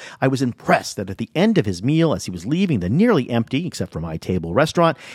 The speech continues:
he thanked the staff and the cooks and the busboys, and he posed for a million photos and was, in general, gracious and polite. So much so that some elderly person watching the scene was moved to say, a little too loudly,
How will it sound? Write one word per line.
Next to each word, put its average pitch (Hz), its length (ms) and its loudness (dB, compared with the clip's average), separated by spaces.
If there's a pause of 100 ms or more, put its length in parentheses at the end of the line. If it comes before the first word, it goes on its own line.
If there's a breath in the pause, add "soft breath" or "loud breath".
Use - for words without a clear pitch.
he 139 140 -2
thanked - 480 2
the 190 80 -8
staff 175 640 0
and 170 120 -10
the - 100 -10
cooks - 440 2
and 82 100 -12
the 82 120 -14 (100)
busboys, 170 580 2
and 175 120 -8
he - 80 -10
posed 196 340 2
for 104 160 0
a 90 100 -6
million 202 440 2
photos 143 500 4 (240 loud breath)
and 123 220 0
was, 277 180 4
in 160 160 0
general, 120 500 2 (360 loud breath)
gracious 147 580 4
and 95 240 -8
polite. 104 540 0 (240 loud breath)
So 269 320 2
much 330 240 -2
so 80 260 -2
that 101 160 -4
some 269 400 4 (560 loud breath)
elderly 107 480 4
person 95 460 -2
watching 95 340 -4
the 95 80 -2
scene 113 340 -2
was 92 140 -2
moved 127 320 4
to - 80 -6
say, 107 380 2
a 98 80 2
little 107 180 0
too - 240 -2
loudly, 101 640 -2